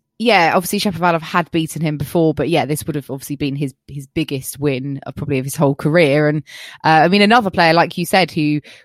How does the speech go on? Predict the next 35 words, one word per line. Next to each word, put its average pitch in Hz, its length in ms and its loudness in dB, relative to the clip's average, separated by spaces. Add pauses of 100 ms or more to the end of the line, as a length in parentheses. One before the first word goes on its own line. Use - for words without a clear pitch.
(140)
w-, 180 220 -12
would 226 160 -4
probably 330 260 0
be 277 160 2
a 269 60 2
bit - 260 0 (460)
gutted 240 580 0
is, 226 320 -2
is 233 220 -2
Stefanos 214 760 -4
Tsitsipas, - 640 -4
because, 165 500 -2
you 185 80 -6
know, 151 160 -4
he 165 300 -6 (380)
came 247 260 2
into 233 280 2
the, 208 320 2
uh, 180 340 4
the, 175 300 -2
the 180 200 -2 (580)
regimation 208 880 -2
of 180 220 -6
the, 180 280 0
uh, 165 380 2 (460)
quarterfinal 240 680 2
on 220 120 0
that 202 160 0
Saturday 208 360 0
morning, 208 320 -4
a 208 40 -4
setup 220 600 -2 (200)
against 190 380 -2
Novak, 196 540 0
and 175 280 -4